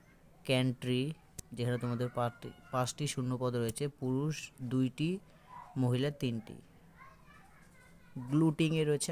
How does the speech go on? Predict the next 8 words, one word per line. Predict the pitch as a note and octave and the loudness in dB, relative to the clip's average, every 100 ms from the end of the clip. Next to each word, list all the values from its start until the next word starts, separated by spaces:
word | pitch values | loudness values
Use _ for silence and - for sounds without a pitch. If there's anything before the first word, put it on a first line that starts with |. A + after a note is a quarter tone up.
| - A#2+ | 0 -2
আটটি, | - - A2 A2+ A#2+ A#2 | -2 -6 -6 -6 -10 -4
যেখানে | A#2 B2 | -2 0
তোমাদের | A#2+ A#2+ A#2+ - | 0 -2 -2 -2
পুরুষ | B2+ C#3+ - | -2 -2 -2
পাঁচটি | C3+ B2+ - D#3 | -2 -2 -4 -4
ও | C3 A#2+ | 0 0
মহিলা | A#2+ C#3 - | 0 -2 -2
তিনটি। | A#2+ A2 - | -4 -4 -6